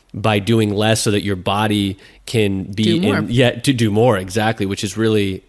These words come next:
Speaker 1: it's a hard concept 'cause I think it's like, it's breaking that mold of, like, what we've been told for so long.
Speaker 2: Absolutely. I mean, I think, I think the concept of, like, understanding the human body, understanding recovery, you talk about athletes, most athletes at their prime,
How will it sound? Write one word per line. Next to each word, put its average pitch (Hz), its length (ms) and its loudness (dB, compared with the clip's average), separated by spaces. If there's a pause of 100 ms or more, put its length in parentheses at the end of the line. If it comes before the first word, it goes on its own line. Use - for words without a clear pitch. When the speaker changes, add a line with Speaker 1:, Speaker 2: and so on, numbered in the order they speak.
Speaker 1:
it's 123 120 -2
a 135 60 2
hard 156 200 4
concept 127 460 2
'cause 120 100 2
I 127 60 4
think 131 140 2
it's 131 100 -2
like, 120 140 2
it's 110 120 -2
breaking 113 360 2
that 107 140 0
mold 104 200 -2
of, 101 100 -2
like, 101 160 -8
what 98 160 -2
we've 90 100 -10
been 92 120 -4
told 98 240 -4
for - 100 -12
so 95 220 -6
long. 92 460 -8
Speaker 2:
Absolutely. 294 600 0
I 156 40 0
mean, 220 240 0
I 254 100 4
think, 294 380 -2
I 254 260 4
think 254 280 -2
the 220 60 0
concept 214 540 -2
of, 175 100 -2
like, 175 220 0
understanding 196 460 0
the 190 80 -4
human 185 240 -4
body, 170 280 0
understanding 190 720 -2
recovery, 175 640 -2 (320)
you 226 180 4
talk 285 200 2
about 208 260 6
athletes, 160 500 0 (240)
most 254 380 6
athletes 214 480 0
at 170 80 -4
their 175 140 0
prime, 175 560 0